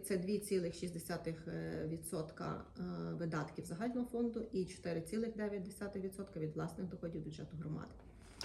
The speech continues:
Е, субвенції з місцевого бюджету на фінансове забезпечення будівництва, реконструкції, ремонту і утримання автомобільних доріг загального користування місцевого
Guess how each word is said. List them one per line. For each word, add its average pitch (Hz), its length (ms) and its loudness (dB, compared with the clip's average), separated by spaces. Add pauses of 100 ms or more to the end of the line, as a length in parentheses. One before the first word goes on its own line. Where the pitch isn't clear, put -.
(600)
Е, 175 120 2
субвенції 214 520 4
з 208 40 6
місцевого 175 460 4
бюджету 160 480 0
на 175 280 4
фінансове 165 580 0
забезпечення 160 640 -4
будівництва, 165 440 0
реконструкції, 165 680 -2
ремонту 165 360 2
і 156 40 4
утримання 160 360 0
автомобільних 220 540 2
доріг 220 240 2
загального 202 380 -2
користування 190 460 0
місцевого 180 600 -2